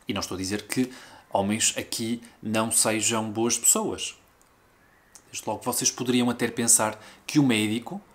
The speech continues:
sendo uma figura de autoridade, de respeito, seria, porventura, o personagem principal, mas facilmente abdica desse lugar para a sua mulher, que, tendo dois olhos, é sem dúvida a pessoa mais capaz para os guiar.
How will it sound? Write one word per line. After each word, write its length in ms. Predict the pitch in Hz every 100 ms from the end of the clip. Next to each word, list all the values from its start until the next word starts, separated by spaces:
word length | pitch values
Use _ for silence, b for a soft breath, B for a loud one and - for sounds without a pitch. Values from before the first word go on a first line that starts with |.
| B B -
sendo 260 | - 104
uma 100 | 104
figura 380 | 101 117 120 113
de 140 | 95
autoridade, 680 | 98 90 107 101 95 101 110
de 120 | 101
respeito, 680 | - - - 104 101 104 120 B -
seria, 540 | - 135 147 120 87
porventura, 600 | - 113 107 104 117 110
o 60 | 98
personagem 460 | - 107 95 101
principal, 520 | 95 98 - - 87 -
mas 120 | -
facilmente 680 | 156 160 165 147 135 139 - B B B
abdica 560 | 113 113 131 - 98 B B B
desse 380 | 107 120 - 120
lugar 400 | 113 113 117 -
para 400 | 120 117 123 -
a 40 |
sua 240 | 107 - 127
mulher, 360 | 131 123 117 - _ b b b
que, 100 | -
tendo 260 | - 143 131
dois 320 | 123 123 110
olhos, 480 | 113 113 113 - -
é 100 | -
sem 260 | 117 123 113
dúvida 320 | 113 110 104
a 40 | 104
pessoa 280 | - 110
mais 240 | 104 104 -
capaz 360 | 131 - 98
para 200 | - -
os 100 | 95
guiar. 240 | - 104